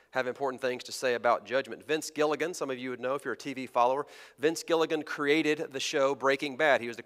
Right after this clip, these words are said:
director, producer, creator of Breaking Bad. And I'm almost certain he does not profess to be a Christian, but one of the, you know, great creators in Hollywood.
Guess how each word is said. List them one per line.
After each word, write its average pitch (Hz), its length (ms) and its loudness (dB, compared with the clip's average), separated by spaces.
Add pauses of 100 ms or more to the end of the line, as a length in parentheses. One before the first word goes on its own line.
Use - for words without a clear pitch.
(120)
director, 147 380 0
producer, 135 440 -6
creator 131 400 -2
of 110 140 -6
Breaking 135 320 0
Bad. 127 300 8 (340)
And 127 100 2
I'm 127 120 2
almost 165 320 2
certain 156 340 0
he 135 80 -6
does 127 220 -6
not 143 240 6
profess 131 460 2
to - 100 -16
be 123 100 -4
a 123 60 -4
Christian, 120 500 -2 (880)
but 123 200 -2
one 151 140 4
of 135 120 0
the, 123 140 2 (100)
you 139 80 -8
know, 117 80 -4
great 139 220 0
creators 139 400 -2
in 131 40 -6
Hollywood. 123 480 0